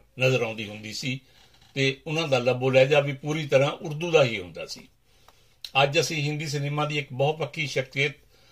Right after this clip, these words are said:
ਸੰਪੂਰਨ ਸਿੰਘ ਕਾਲੜਾ ਉਰਫ ਗੁਲਜ਼ਾਰ ਦੀ ਗੱਲ ਕਰ ਰਹੇ ਹਾਂ। ਉਹ ਫਿਲਮ ਨਿਰਦੇਸ਼ਕ ਤਾਂ ਹੈਗੇ ਹੀ ਨੇ, ਉਹ ਲੇਖਕ ਤੇ ਗੀਤਕਾਰ ਵੀ ਨੇ। ਇੰਟਰਨੈੱਟ ਜੋ ਮਸ਼ਹੂਰ ਤੇ ਮਕਬੂਲ ਵੀ ਹੈ, ਥੋੜ੍ਹੇ ਹੀ ਅਰਸੇ ਵਿੱਚ ਬਦਨਾਮ ਵੀ ਹੋ ਗਿਆ ਹੈ।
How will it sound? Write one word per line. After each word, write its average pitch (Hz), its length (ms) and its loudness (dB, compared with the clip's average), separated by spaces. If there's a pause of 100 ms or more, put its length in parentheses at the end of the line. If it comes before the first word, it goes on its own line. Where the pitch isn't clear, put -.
(200)
ਸੰਪੂਰਨ 143 540 2
ਸਿੰਘ 151 240 -2
ਕਾਲੜਾ 135 380 8
ਉਰਫ 139 200 6
ਗੁਲਜ਼ਾਰ 120 500 2
ਦੀ 131 180 -8
ਗੱਲ 120 160 2
ਕਰ 123 160 0
ਰਹੇ 117 320 0
ਹਾਂ। 123 160 -2 (1000)
ਉਹ 175 120 4
ਫਿਲਮ 170 300 -2
ਨਿਰਦੇਸ਼ਕ 143 560 2
ਤਾਂ 170 100 4
ਹੈਗੇ 127 300 4
ਹੀ 151 140 2
ਨੇ, 113 260 -4 (720)
ਉਹ 160 100 -2
ਲੇਖਕ 139 340 -2 (100)
ਤੇ 156 80 -2
ਗੀਤਕਾਰ 120 560 2
ਵੀ 104 120 -8
ਨੇ। 90 200 -16 (640)
ਇੰਟਰਨੈੱਟ 170 580 0
ਜੋ 156 200 -2
ਮਸ਼ਹੂਰ 143 440 -2
ਤੇ 170 140 -4
ਮਕਬੂਲ 135 580 -2
ਵੀ 151 160 -2
ਹੈ, 156 60 6
ਥੋੜ੍ਹੇ 196 340 -2
ਹੀ 165 120 -2
ਅਰਸੇ 139 240 -2
ਵਿੱਚ 147 160 -8
ਬਦਨਾਮ 123 520 -2
ਵੀ 135 140 -2
ਹੋ 104 140 -6
ਗਿਆ 95 180 -8
ਹੈ। - 200 -12